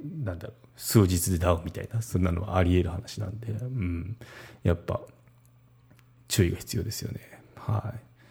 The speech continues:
はい、最後、判断力の低下ですね。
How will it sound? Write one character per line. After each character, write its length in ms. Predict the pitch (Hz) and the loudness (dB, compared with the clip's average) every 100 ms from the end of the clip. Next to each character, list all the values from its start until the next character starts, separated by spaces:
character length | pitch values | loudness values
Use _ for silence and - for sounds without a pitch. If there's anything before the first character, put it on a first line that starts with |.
| - - - - - | -20 -20 -20 -12 4
は 140 | 117 | 4
い、 40 | |
最 220 | - 104 90 | 6 4 4
後、 140 | - | -2
判 400 | - 110 117 120 | 2 6 8 8
断 220 | 117 110 | 6 6
力 200 | - 101 | 4 4
の 120 | 107 | 4
低 180 | 104 85 | 4 0
下 120 | - | -2
で 100 | - | -6
す 100 | - | -6
ね。 320 | - - - | -6 -8 -10